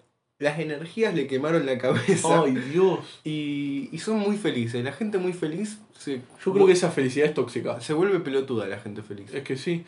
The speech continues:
Speaker 2: No, pero bueno, poné, yo soy una persona feliz y que disfruto mucho de ser feliz.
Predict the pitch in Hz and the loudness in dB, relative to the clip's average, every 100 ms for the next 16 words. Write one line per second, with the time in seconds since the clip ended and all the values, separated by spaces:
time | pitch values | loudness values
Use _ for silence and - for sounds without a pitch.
0 | - - - 185 - 160 175 147 143 147 | -18 -10 4 4 6 6 6 4 2 0
1 | - 190 202 180 143 131 156 151 143 143 | 0 2 4 4 2 0 0 0 0 0
2 | 147 - 127 123 120 151 147 147 143 127 | -2 -4 -2 -2 -4 -2 -2 -2 0 0
3 | 117 135 131 131 135 | 2 -2 0 -2 -2